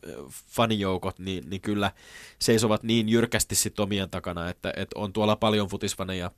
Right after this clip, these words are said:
pitkin Suomen maata, jotka eivät missään nimessä kyllä, ö, varmasti ole kauheasti tuuletelleet H J K:n Eurooppa-liigamaaleja, vaikka ehkä k-, jotenkin nieleskellen ov-,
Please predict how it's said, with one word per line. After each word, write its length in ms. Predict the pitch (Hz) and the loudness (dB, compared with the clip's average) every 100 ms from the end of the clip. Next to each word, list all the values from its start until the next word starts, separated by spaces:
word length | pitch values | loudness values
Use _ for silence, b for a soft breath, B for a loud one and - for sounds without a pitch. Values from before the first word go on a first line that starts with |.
| - | -10
pitkin 260 | 95 - | -8 -6
Suomen 280 | 90 92 90 | -4 -4 -6
maata, 300 | 87 82 82 | -8 -8 -6
jotka 300 | 87 87 85 | -6 -6 -6
eivät 180 | 85 85 | -6 -6
missään 340 | 92 87 92 85 | -6 -4 -2 -4
nimessä 300 | 85 82 92 | -4 -4 -4
kyllä, 260 | 90 80 - - B B B B B B - - | -6 -6 -8 -10 B B B B B B -20 -16
ö, 40 | 87 90 107 - 82 | -14 -16 -18 -12 0
varmasti 420 | 113 98 101 107 | 2 4 2 2
ole 80 | 95 | 0
kauheasti 380 | - 98 101 92 - | 0 -2 -2 -6 -4
tuuletelleet 600 | 95 92 90 87 87 101 | -2 -2 -2 -4 -4 -2
H 40 | |
J 220 | 90 90 | -2 -2
K:n 220 | 85 87 | -2 -4
Eurooppa-liigamaaleja, 960 | 90 90 90 92 90 90 87 87 87 90 | -4 -4 -4 -4 -4 -4 -4 -4 -4 -4
vaikka 300 | 90 90 92 | -4 -4 -6
ehkä 200 | 92 95 | -6 -6
k-, 140 | - - | -10 -10
jotenkin 500 | 85 90 92 85 87 | -8 -6 -8 -8 -8
nieleskellen 600 | 90 87 - 87 87 85 | -4 -4 -4 -6 -8 -8
ov-, 160 | 87 | -10